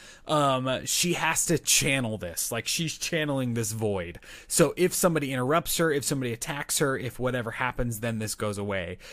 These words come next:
So as the team, you wanna make sure you draft some beef that you can put, like, in front of her, make sure that nobody's, you know, attacking Razgul. Maybe even a Zeratul would be a good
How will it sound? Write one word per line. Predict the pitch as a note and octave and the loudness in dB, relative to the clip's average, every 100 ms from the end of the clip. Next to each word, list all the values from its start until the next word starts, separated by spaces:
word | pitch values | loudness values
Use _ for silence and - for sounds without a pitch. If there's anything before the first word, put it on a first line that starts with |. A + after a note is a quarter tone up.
| - | -8
So | - F#3+ D#3 B2+ - | 0 4 4 2 -4
as | D3+ D3+ A#2+ | -2 0 0
the | B2+ C3+ | 0 0
team, | B2 - B3 F3 | 2 2 2 2
you | C3+ C3 | 0 -2
wanna | C3 | 0
make | C3 B2 | -2 -2
sure | - | -2
you | B2+ A#2 | 0 0
draft | B2 A#2 - | 0 0 0
some | - A#2+ | 0 0
beef | G#2+ C#3+ C#3+ | 4 4 4
that | - | -2
you | B2+ B2 | -2 -2
can | C3 | -4
put, | - C#3 | 2 2
like, | B2 A2+ | 2 -2
in | B2 | -2
front | A2+ D3+ C#3+ | -2 0 2
of | C3 | 0
her, | C#3 C3 | 2 2
make | B2+ A#2+ | 2 -2
sure | - C3 | -2 -2
that | A2+ | -2
nobody's, | A#2+ A#2+ A2+ A#2 G#2+ - - - - | -2 -2 -2 -2 -2 -6 -10 -16 -4
you | B2 | 0
know, | A2 - | 0 0
attacking | B2+ A#2 - C3+ - B2 A#2 | -4 -2 2 2 2 -2 -2
Razgul. | A#2 A#2+ A#2 A2 A#2 B2 A#2 | 0 2 2 0 0 2 2
Maybe | B2 C3+ D3 D3 | 2 0 -2 -2
even | B2+ | -2
a | A#2+ | 0
Zeratul | A2 A2 A2+ A#2+ C3+ B2+ | 0 2 2 2 2 2
would | B2+ | 2
be | B2+ | 2
a | B2 | 0
good | A#2+ A#2+ A#2+ | 2 4 4